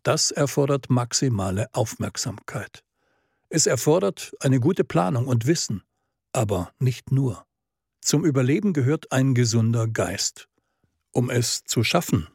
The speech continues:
brauchst du einen Körper, der hart im Nehmen ist. Ich gehe sogar so weit zu behaupten, dass der gestählte Körper mehr noch als der prall gefüllte Geldbeutel das Zünglein an der Waage sein wird, wenn unter dem Strich abgezählt wird.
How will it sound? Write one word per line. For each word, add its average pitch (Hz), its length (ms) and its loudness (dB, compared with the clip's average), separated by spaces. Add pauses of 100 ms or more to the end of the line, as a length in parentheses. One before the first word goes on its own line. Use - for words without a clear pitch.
(160)
brauchst - 360 -4
du - 40 0
einen 117 280 2
Körper, 131 380 0
der 120 220 0
hart 127 240 -4
im 127 180 2
Nehmen 139 340 0
ist. - 440 -6 (300)
Ich 147 160 0
gehe 156 320 2
sogar 127 360 0
so 131 220 2
weit 123 240 -4
zu - 240 0
behaupten, 110 720 0
dass 110 200 -2
der 107 120 -2
gestählte 160 540 0
Körper 139 360 2
mehr 147 400 2
noch 156 260 0
als 135 300 -2
der 120 140 0
prall 123 340 0
gefüllte 127 500 2
Geldbeutel 110 760 0 (140)
das - 300 -2
Zünglein 139 560 2
an 127 200 2
der 123 160 0
Waage 101 400 0
sein 98 360 0
wird, 104 300 -4 (440)
wenn 143 160 2
unter 180 280 0
dem 120 140 0
Strich - 340 -4
abgezählt - 760 -4
wird. 117 300 -12